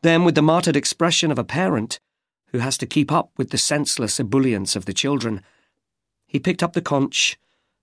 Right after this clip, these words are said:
turned towards the forest, and began to pick his way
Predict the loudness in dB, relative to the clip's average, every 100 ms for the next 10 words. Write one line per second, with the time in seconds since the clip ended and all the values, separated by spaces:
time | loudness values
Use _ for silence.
0 | _ 0 4 4 4 4 4 4 4 0
1 | 0 0 0 -4 -6 -10 _ _ _ _
2 | _ _ _ _ -4 0 2 2 0 -2
3 | -4 -4 0 0 0 0 0 -2